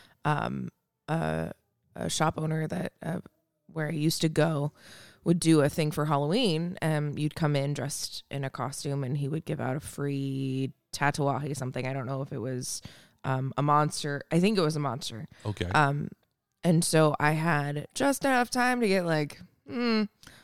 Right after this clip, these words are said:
Speaker 1: a third halfway through that cigar. Like, bright idea.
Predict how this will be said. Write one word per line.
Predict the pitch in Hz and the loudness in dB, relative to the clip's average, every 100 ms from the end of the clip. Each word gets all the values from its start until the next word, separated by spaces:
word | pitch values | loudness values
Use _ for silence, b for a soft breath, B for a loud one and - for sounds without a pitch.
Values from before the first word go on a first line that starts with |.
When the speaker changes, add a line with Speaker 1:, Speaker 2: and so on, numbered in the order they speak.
| B | B
Speaker 1:
a | - | -4
third | - - 220 220 220 | 0 4 6 8 6
halfway | 196 202 226 233 | 6 4 2 0
through | 240 254 | 0 -2
that | 254 - | -2 -2
cigar. | 254 262 339 403 - _ _ _ _ _ - | 2 4 2 -2 -10 _ _ _ _ _ -4
Like, | - 285 - - - - _ _ _ _ - 196 - _ | 0 0 -2 -14 -20 -20 _ _ _ _ -16 -16 -16 _
bright | 202 220 | 4 6
idea. | 202 190 214 226 180 202 | 8 6 6 6 6 6